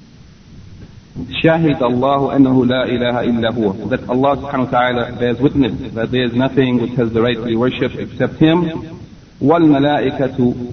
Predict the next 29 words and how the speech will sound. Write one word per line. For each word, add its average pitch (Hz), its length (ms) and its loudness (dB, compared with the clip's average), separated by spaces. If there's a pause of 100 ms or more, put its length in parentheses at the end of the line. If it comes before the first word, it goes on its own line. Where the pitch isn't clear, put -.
وأولو 120 420 4
العلم 143 760 4
قائما 117 480 0
بالقسط. 107 640 -2
And 135 140 2
then 160 240 2
he 143 340 2
coupled 131 580 0 (340)
to 135 80 2
his 151 280 4
testimony 123 760 0
the 120 120 0
testimony 127 880 2
of 113 180 -2
the 117 80 2
malaika, 120 800 0
the 110 100 -2
angels, 131 400 0 (180)
who 127 100 -2
also 120 300 2
bear 120 200 0
witness 131 420 0 (200)
that 120 140 -6
He 143 120 2
alone 123 600 2 (380)
deserves 120 460 2
to 135 140 -2
be 113 60 2
worshipped, 139 520 2